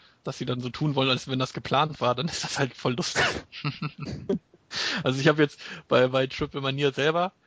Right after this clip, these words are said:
ähm, kam zum Beispiel der, der Wrestler Cybernetico rein mit so einer ganz tollen Maske, mit irgendwelchen komischen Hörnern obendrauf, also mit, von irgend so einem Geißbock oder kein Plan, und so einer fetten Lederjacke und wollte dann in den Ring steigen und ist dann, du hast gesehen, die Kamera hat zwar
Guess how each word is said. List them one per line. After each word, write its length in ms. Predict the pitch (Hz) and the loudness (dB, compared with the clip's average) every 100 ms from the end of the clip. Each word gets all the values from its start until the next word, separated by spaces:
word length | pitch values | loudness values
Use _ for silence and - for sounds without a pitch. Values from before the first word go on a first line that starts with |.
| _ _ | _ _
ähm, 340 | 135 135 135 139 | -4 -2 -2 -4
kam 180 | 143 147 | -4 -4
zum 120 | 131 | -4
Beispiel 480 | 135 - 139 131 127 | -6 -6 -4 -4 -4
der, 300 | 131 127 127 | -2 -2 -2
der 360 | 131 127 123 | -4 -4 -2
Wrestler 260 | 123 127 123 | -4 -4 -4
Cybernetico 580 | - 127 123 147 151 143 | -4 -2 0 0 0 0
rein 240 | 139 147 | 2 2
mit 80 | 135 | 0
so 60 | 131 | -2
einer 140 | 127 | -2
ganz 240 | 127 147 | -2 -4
tollen 260 | - 131 127 | 0 0 2
Maske, 400 | 131 - - 185 | -2 -2 0 0
mit 160 | 160 - | 0 -4
irgendwelchen 400 | 139 131 135 139 | -4 -4 -4 -4
komischen 340 | 135 - 120 | -4 -4 -2
Hörnern 280 | 131 156 170 | 0 2 0
obendrauf, 560 | 165 175 160 170 196 | -2 -4 -2 -2 -2
also 240 | 127 123 123 | -4 -6 -6
mit, 160 | 120 - _ - - | -6 -12 _ -20 -12
von 140 | 120 | -6
irgend 160 | 127 127 | -4 -2
so 40 | |
einem 140 | 123 120 - | -4 -4 -4
Geißbock 500 | - 151 - 139 - | -2 -2 0 -2 0
oder 160 | 123 120 | 0 0
kein 260 | - 123 | 2 0
Plan, 360 | 123 120 151 220 - - - - - - | 2 2 2 0 -6 -20 -18 -20 -20 -14
und 120 | - | -10
so 60 | 120 | -2
einer 100 | 135 | -2
fetten 300 | - - 139 | 0 -4 0
Lederjacke 600 | 127 151 165 175 - 180 | 4 4 4 4 2 0
und 160 | 147 131 | 0 0
wollte 260 | 143 151 | 0 2
dann 160 | 135 135 | 0 0
in 160 | 131 | -2
den 120 | 131 127 | 0 0
Ring 200 | 143 196 | 0 0
steigen 480 | - 170 175 180 | 0 0 0 0
und 100 | 151 | -2
ist 140 | 143 - | -4 -2
dann, 100 | 139 | 2
du 100 | 139 | 4
hast 140 | 147 | 4
gesehen, 240 | 135 135 165 | 4 6 4
die 60 | |
Kamera 320 | - 180 170 | 4 4 4
hat 100 | 156 | 2
zwar 160 | - 143 | 2 -4